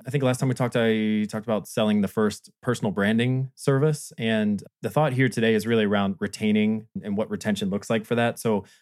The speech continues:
I think, like, the logistical stuff of facilitating the interviews and actually hosting the interviews, the questions that are being asked, like, that all is going well.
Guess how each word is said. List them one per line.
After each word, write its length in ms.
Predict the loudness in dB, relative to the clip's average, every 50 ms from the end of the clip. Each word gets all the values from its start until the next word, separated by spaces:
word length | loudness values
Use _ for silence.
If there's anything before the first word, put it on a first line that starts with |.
| _ -4
I 20 | -2
think, 140 | 0 0
like, 220 | 2 2 0 0 0
the 100 | 0 0
logistical 440 | 0 0 0 0 -2 0 0 -2 0
stuff 280 | 2 2 0 2 0
of 200 | -2 -4 -4 -6 _ _ _ _ _ _ _
facilitating 500 | -4 -2 0 0 0 0 0 0 0 2
the 100 | 2 2
interviews 680 | 2 2 2 4 4 4 4 4 2 2 0 -2 -6 -8
and 160 | -8 -6 -4 -4
actually 300 | -6 -6 -6 -6 -4 -2
hosting 320 | -2 -2 -2 0 0 0
the 100 | 2 2
interviews, 320 | 2 0 0 0 -2 -2
the 100 | -4 -6
questions 380 | -4 -2 -2 0 0 0 0 2
that 100 | 2 2
are 40 | 2
being 280 | 2 2 2 4 4
asked, 320 | 4 2 2 0 0 -2 -4
like, 220 | -4 -4 -4 -6 -10 _ _ _ _ _ -2
that 160 | 0 0 2
all 160 | 2 2 2
is 120 | 0 0
going 280 | 0 0 0 0 0 0
well. 400 | 0 2 2 4 4 2 2 -2